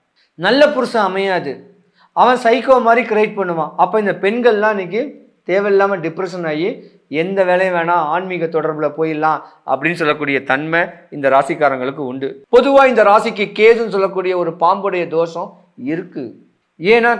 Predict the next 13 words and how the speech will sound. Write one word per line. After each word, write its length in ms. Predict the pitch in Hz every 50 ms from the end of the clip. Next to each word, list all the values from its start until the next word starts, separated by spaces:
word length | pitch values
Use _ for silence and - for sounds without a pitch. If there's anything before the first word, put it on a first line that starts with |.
| -
கன்னி 220 | 196 208 247 285 294 277
ராசியில 320 | 262 240 240 240 214 202 185 - -
கேது 200 | 214 240 247 233 196 214
பகவான் 360 | 196 190 190 196 202 220 233 - - - _ _ _ _ 156
ரெண்டாயிரத்தி 460 | 156 170 196 226 226 233 226 226 220 208 190
இருபத்தி 300 | 190 208 220 220 220 214 196 190
ஒண்ணு 200 | 185 180 185 202 226 220 202 156 143 147
நிலையா 380 | 156 170 196 208 214 214 214 208 202
நிக்கிறாரு. 500 | 180 170 175 185 175 170 160 143 127 120 113 - - _ _ _ _ _ _ _ _ _ _ _ _ _ -
கேதுன்னா 440 | 196 208 226 220 220 214 202 208 208 196 185
யாரும் 280 | 175 180 185 196 185 175
கிடையாது, 360 | 175 175 170 165 156 147 143 - - 135
உங்க 120 | 143 151